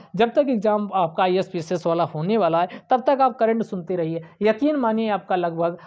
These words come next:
अस्सी परसेंट से ज़्यादा क्वेश्चन करंट के आपके यहीं से मिलने वाले हैं, तब आपको विश्वास और हो जाएगा। आप विश्वास बनाए रखिए,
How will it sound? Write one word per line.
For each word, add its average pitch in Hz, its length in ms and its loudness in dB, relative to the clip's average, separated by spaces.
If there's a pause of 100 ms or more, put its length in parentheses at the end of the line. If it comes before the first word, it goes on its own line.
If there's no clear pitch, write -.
अस्सी 233 280 -2
परसेंट 190 400 -4
से 170 140 -8
ज़्यादा 160 300 -4
क्वेश्चन 185 400 -6
करंट 165 420 -8
के 160 80 -6
आपके 160 380 -4 (200)
यहीं 220 200 4
से 220 140 -4
मिलने 156 260 -4
वाले 143 320 -4
हैं, 131 180 -14 (200)
तब 262 160 4
आपको 220 220 2
विश्वास 165 460 -2
और 160 140 -4
हो 151 160 -6
जाएगा। 151 480 -4 (220)
आप 165 180 2
विश्वास 160 560 -4
बनाए 160 320 -2
रखिए, 196 340 -2